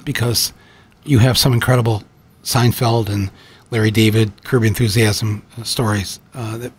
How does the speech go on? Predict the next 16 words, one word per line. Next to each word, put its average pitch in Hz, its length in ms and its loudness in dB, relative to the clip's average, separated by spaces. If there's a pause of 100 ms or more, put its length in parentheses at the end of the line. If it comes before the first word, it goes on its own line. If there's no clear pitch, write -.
(120)
maybe 113 240 0
I 101 60 0
can 101 80 -2
get 120 160 -2
you 113 80 -4
to 104 80 -2
share. 104 380 2
But, - 280 -6 (1000)
but - 160 -4
first 180 240 2
and 156 100 4
foremost, 123 500 4
uh, - 60 -6
here 123 240 2
we 147 160 6
are 113 320 0